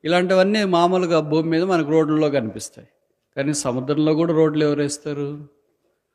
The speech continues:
సముద్రంలో మనిషి వేయలేడు, దేవుడు వేస్తాడు. అదే దేవుడు ఇశ్రాయేలు ప్రజల విషయంలో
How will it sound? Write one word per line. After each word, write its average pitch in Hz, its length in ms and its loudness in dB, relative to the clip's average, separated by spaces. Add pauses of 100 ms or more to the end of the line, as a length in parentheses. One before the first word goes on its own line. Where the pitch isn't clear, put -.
(180)
సముద్రంలో 147 420 0
మనిషి 160 380 -2
వేయలేడు, 104 480 -6 (520)
దేవుడు 92 340 -4
వేస్తాడు. - 480 -14 (1300)
అదే 151 240 0
దేవుడు 151 440 2
ఇశ్రాయేలు 147 560 2
ప్రజల 131 300 -4
విషయంలో 123 480 -4